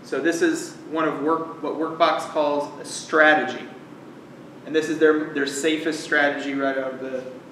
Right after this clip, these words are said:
uh, right out of the gate, is every call you make, it's gonna say, "Do I have a cache value?"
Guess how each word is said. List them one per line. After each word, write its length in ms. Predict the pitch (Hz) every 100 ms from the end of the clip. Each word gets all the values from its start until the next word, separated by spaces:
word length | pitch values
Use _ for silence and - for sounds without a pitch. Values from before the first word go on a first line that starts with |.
| -
uh, 480 | 123 - - 135 143
right 160 | 143
out 200 | 139 139
of 100 | 127
the 80 | 139
gate, 220 | 123 - - - -
is 400 | 147 139 139 - - - - -
every 280 | 156 175 175
call 200 | 196 185
you 160 | 180 165
make, 260 | 165 185
it's 200 | 190 -
gonna 160 | 165 151
say, 540 | - 156 143 143 -
"Do 140 | 147 151
I 80 |
have 80 | 147
a 20 | -
cache 300 | 170 - -
value?" 520 | 185 190 190 190